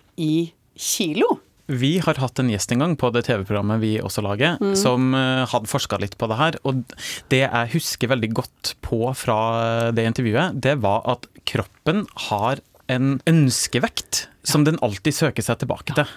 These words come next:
Speaker 2: Sånn at uansett hvor hardt du jobber med både slanking, trening og alt mulig rart,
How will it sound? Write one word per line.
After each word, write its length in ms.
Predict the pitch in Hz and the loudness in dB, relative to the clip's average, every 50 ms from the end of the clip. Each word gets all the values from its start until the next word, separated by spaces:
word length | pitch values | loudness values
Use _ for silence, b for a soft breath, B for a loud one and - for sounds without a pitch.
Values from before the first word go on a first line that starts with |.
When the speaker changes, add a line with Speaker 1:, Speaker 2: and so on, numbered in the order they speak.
| - _ B B B B B B B | -20 _ B B B B B B B
Speaker 2:
Sånn 200 | B - 170 170 | B 2 2 4
at 220 | 165 165 - - - _ - | 2 0 -2 -6 -8 _ 0
uansett 540 | 170 165 175 170 - - 190 185 _ - | 2 2 2 2 0 0 -2 -2 _ -4
hvor 220 | - 139 143 147 147 | 0 2 2 2 2
hardt 240 | 139 - - 107 - _ _ | 2 0 -4 -4 -6 _ _
du 80 | - 143 | -2 0
jobber 360 | 143 143 147 139 120 110 120 117 | 2 2 0 0 0 0 2 2
med 180 | 127 123 123 123 | 2 2 2 0
både 320 | 127 123 117 120 120 117 | 0 2 2 2 2 2
slanking, 380 | - - 135 113 - 117 113 110 | 0 0 -2 0 0 0 0 0
trening 420 | - 127 123 120 107 104 104 110 | 0 0 0 0 0 0 0 0
og 140 | 113 117 117 - | 0 0 -2 -2
alt 220 | 123 117 - - | -4 -4 -2 -2
mulig 220 | 143 131 113 110 117 | -2 0 0 2 0
rart, 220 | 175 208 - - | 0 -2 -4 -8